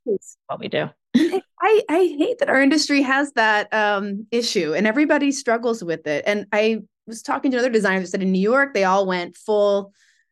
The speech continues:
Speaker 1: transparency using client credit cards <clears throat> to make the purchases so that you're completely out of the purchasing of it all and the pricing. But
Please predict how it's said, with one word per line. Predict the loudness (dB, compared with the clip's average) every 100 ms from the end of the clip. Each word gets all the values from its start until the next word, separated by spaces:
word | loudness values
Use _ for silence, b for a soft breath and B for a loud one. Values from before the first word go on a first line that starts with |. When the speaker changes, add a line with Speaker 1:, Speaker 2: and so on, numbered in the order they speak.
| -6
Speaker 1:
transparency | -4 -4 -4 -2 -2 -2
using | -4 -2 -2 -4
client | -4 -4 -4 -6
credit | -6 -4 -4
cards | -4 -10 -10 -18 _ _
<clears throat> | -8 -2
to | 2 2 2 0
make | 0 -2
the | -6
purchases | -2 -2 -2 -10 -10 -10
so | -6
that | -4
you're | -4
completely | -4 -8 -6 -8 -6 -4
out | -2 -2 -2
of | -4 -4
the | -8
purchasing | -10 -4 -2 -2 -6 -4 -4
of | -6
it | -8
all | -6 -6
and | -8
the | -6
pricing. | -2 -2 -2 -8 -8
But | -8 -8